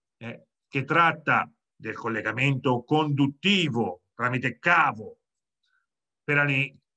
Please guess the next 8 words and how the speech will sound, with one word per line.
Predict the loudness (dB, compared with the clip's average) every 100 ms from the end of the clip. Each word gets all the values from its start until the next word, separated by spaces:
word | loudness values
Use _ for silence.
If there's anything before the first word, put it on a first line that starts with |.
| _
caricare | -4 -2 0 0 0
questi, | -4 -10 -8 -6 -8 -12
queste | -14 -12 -10
vetture | -8 -4 -2 -2
elettriche, | -2 -4 -4 -8 -6 -6 -8 _ _ _
ve-, | _ -20 -18 -14 -14
veicoli | -2 0 0 -4 -8 -8
elettrici, | -4 0 0 -2 -6 -6 -8